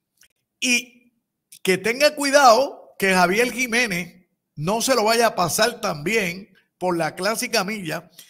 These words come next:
porque si alguien salió bien en esta encuesta, solito, sin coaligadura,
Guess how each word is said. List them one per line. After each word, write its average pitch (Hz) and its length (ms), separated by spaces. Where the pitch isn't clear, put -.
porque 180 400
si 170 240
alguien 254 400
salió 208 480
bien 226 300
en 160 120
esta 196 220
encuesta, 196 520
solito, 233 920
sin 226 380
coaligadura, 208 1000